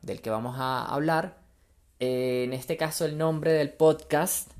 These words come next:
eh, Hablando Solo, viene directamente, pues, a la, a la referencia de quien lo está grabando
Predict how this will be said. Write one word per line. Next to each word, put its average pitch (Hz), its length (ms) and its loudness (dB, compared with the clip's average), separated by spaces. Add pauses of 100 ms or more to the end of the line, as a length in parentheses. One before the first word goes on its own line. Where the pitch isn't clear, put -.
(160)
eh, 113 320 0
Hablando 110 400 -2
Solo, 139 320 0
viene 123 240 0
directamente, 120 720 -2
pues, 101 260 -4
a 104 80 -4
la, 98 640 -4 (260)
a 98 80 -6
la 104 100 2
referencia 123 760 2
de 131 140 4
quien 123 180 -4
lo 127 60 2
está 120 240 2
grabando 123 640 6